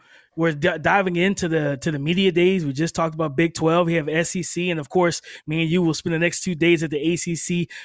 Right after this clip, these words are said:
Media Day as well and give us some nice content to talk about as we get closer to the season. So if you love college football, find us on Apple Podcasts, Spotify, man, uh, you know, and, and subscribe. Tell a friend to tell a friend 'cause we have fun over there. We love our segments. We,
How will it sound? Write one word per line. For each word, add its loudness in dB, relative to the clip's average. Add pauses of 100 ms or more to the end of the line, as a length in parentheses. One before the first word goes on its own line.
(100)
Media 2
Day 2
as 0
well 4
and -2
give -2
us -4
some -6
nice 0
content -4
to -4
talk 0
about 2 (240)
as 0
we -2
get -2
closer 2
to -2
the 0
season. -2
So 2 (200)
if -10
you 0
love 4
college 2
football, 2 (240)
find 0
us -4
on -2
Apple -2
Podcasts, 2 (180)
Spotify, 2
man, -4 (260)
uh, 0
you -4
know, -2
and, -6
and -6
subscribe. 0
Tell -2
a -4
friend -4
to -6
tell -2
a -4
friend -4
'cause -4 (300)
we 2
have 2
fun 0
over 0
there. -2
We -6 (100)
love 0
our 2
segments. -2
We, -2